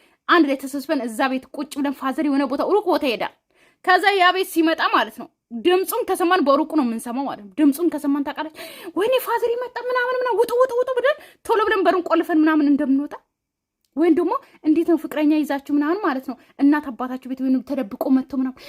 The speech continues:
ቶሎ «አባቴ መጣ፣ እናቴ መጣች እኮ ቶሎ ውጣ፣ ውጣ፣ ውጣ» ተብሎ እንደዛ ነገር ማለት ነው። አብርሽና ሩታ እንደዛ ነው የሚያደርጋቸው።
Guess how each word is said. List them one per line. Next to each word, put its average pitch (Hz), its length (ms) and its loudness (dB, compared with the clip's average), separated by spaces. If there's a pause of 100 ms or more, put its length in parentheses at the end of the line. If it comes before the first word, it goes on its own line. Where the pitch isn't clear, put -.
(200)
ቶሎ 359 160 -4 (160)
«አባቴ 320 320 -6
መጣ፣ 311 220 0
እናቴ 311 300 -2
መጣች 320 260 -4
እኮ - 140 -10
ቶሎ 349 220 -2
ውጣ፣ 311 260 -2
ውጣ፣ 330 200 -2
ውጣ» 320 120 -6 (300)
ተብሎ 302 260 0 (300)
እንደዛ 320 380 4
ነገር 285 300 0
ማለት 359 240 0
ነው። 277 100 -6
አብርሽና 330 360 0
ሩታ 381 200 -2
እንደዛ 480 240 2
ነው 427 140 2
የሚያደርጋቸው። 403 600 2